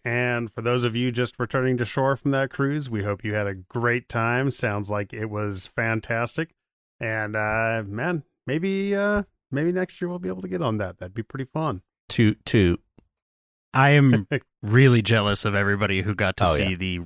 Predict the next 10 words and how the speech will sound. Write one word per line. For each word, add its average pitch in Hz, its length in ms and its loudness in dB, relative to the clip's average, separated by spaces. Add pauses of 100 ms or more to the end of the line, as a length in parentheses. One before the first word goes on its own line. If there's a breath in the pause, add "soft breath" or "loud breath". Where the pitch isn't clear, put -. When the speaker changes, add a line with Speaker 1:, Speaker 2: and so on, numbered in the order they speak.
(220)
Speaker 3:
in-person 127 880 4
Speaker 2:
Oh. 101 60 0
Speaker 3:
reading 107 360 2
of 95 140 0
the 95 80 0
Spock's - 460 2
brain 110 360 4
script. - 680 2
Speaker 2:
Mm-hmm. 104 120 2
Speaker 3:
Like, 101 380 2